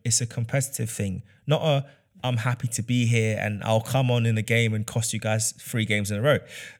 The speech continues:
Um, I won't name names, but <laughs> anyway. So yeah, um, but I think that that's where we'll leave it there. You know, like, um, like I said at the start, Arteta, we believe you're,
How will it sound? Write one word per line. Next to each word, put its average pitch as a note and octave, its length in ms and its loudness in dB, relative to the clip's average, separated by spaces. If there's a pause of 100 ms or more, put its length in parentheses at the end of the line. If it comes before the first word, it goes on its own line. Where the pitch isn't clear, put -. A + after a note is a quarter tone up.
(160)
Um, F#2+ 360 -4 (920)
I G#2+ 40 -4
won't D#2+ 140 -2
name E2+ 200 -2
names, F2 320 -2
but - 160 -20 (180)
<laughs> - 240 -8
anyway. D#3+ 600 2
So E3+ 160 4
yeah, F3+ 440 6
um, B2 340 2
but B2 120 2
I D#3 120 6
think F3 280 0
that C#3+ 220 2
that's C#3 200 0
where C3+ 80 -2
we'll G#2+ 140 -2
leave G#2+ 140 0
it F2+ 100 -10
there. G2+ 180 -2
You G#2+ 100 -4
know, G#2 260 -4 (160)
like, G#2 420 -8
um, G#2 380 -4 (180)
like C3 240 0
I F2+ 60 -12
said - 220 4
at F2 40 -4
the F#2+ 60 -6
start, G#2+ 400 0 (720)
Arteta, A2 580 0
we A2+ 200 0
believe B2+ 600 0
you're, A2+ 340 0